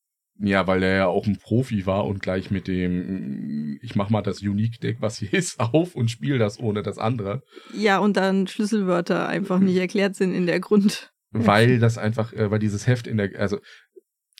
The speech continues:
Speaker 2: Eigentlich
Speaker 1: F-,
Speaker 2: gibt's
Speaker 1: F F G
Speaker 2: eine
Speaker 1: untypisch, muss man mal sagen. Also das ist ja sonst, wo man F F G
Speaker 2: Es gibt
Speaker 1: eigentlich
Speaker 2: ja
Speaker 1: immer dafür
Speaker 2: online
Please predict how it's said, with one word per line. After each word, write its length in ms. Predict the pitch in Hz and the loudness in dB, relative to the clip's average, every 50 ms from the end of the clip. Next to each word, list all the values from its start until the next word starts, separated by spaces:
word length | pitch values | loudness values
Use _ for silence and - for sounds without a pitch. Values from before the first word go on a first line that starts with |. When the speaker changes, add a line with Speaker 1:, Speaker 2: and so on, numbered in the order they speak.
| - - - | -16 -4 0
Speaker 2:
Eigentlich 360 | - 220 254 262 262 247 226 | 4 4 4 4 4 4 4
Speaker 1:
F-, 100 | - 175 | 4 4
Speaker 2:
gibt's 140 | 247 214 175 | 4 4 2
Speaker 1:
F 120 | - - 226 | 2 2 2
F 40 | 214 | 4
G 60 | 202 | 4
Speaker 2:
eine 220 | - - 190 190 - | 4 4 2 2 0
Speaker 1:
untypisch, 720 | - 180 208 220 214 - - - 120 117 113 101 98 - | 0 0 0 0 -2 -2 -2 -2 -2 0 -2 -4 -4 -4
muss 160 | 107 101 98 107 | -4 -4 -4 -4
man 180 | 107 95 90 90 | -4 -4 -4 -4
mal 220 | 92 90 90 87 | -4 -4 -4 -4
sagen. 560 | - 95 90 87 87 92 95 113 127 143 147 - | -4 -6 -6 -4 -4 -4 -4 -4 -4 -4 -6 -6
Also 220 | - 107 101 104 | -6 -4 -4 -4
das 240 | 98 - 107 113 - | -4 -6 -6 -6 -6
ist 140 | - 131 - | -8 -6 -4
ja 80 | 123 110 | -2 0
sonst, 220 | 113 117 117 - | 0 0 0 0
wo 60 | 117 | 0
man 180 | 110 113 107 104 | 2 2 2 0
F 140 | - 113 117 | -2 -2 -2
F 160 | 113 113 - | -4 -2 -2
G 80 | - | -2
Speaker 2:
Es 60 | 110 - | -2 -2
gibt 100 | - - | -2 -2
Speaker 1:
eigentlich 180 | 110 117 - | -2 -2 0
Speaker 2:
ja 80 | 240 226 | 0 2
Speaker 1:
immer 80 | 110 214 | 2 4
dafür 200 | 254 262 262 247 | 4 4 4 4
Speaker 2:
online 240 | 214 196 190 190 | 2 2 2 2